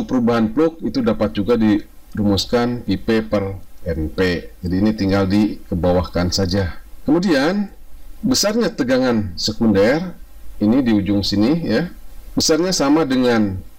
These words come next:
jumlah lilitan pada kumparan sekunder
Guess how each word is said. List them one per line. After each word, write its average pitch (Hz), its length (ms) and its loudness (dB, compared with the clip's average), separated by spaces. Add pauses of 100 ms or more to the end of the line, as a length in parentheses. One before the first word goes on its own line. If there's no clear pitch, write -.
(140)
jumlah 120 720 2
lilitan 104 560 2
pada 98 480 0 (160)
kumparan 95 640 0 (240)
sekunder 110 640 2